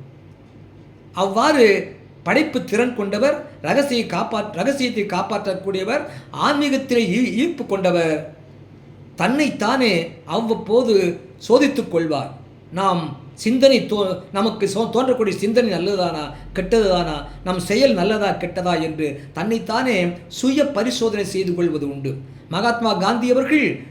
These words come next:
சத்திய சோதனை என்ற நூலிலே தன்னுடைய வாழ்க்கையிலே தான் செய்த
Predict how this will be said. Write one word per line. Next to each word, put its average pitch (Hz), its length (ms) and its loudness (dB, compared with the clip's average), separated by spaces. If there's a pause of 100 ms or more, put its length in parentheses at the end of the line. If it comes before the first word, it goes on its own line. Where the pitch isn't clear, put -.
(280)
சத்திய 302 480 2
சோதனை 254 400 4
என்ற 214 240 0
நூலிலே 208 440 2 (380)
தன்னுடைய 202 320 0
வாழ்க்கையிலே 240 500 2
தான் 185 300 -2
செய்த 220 280 -2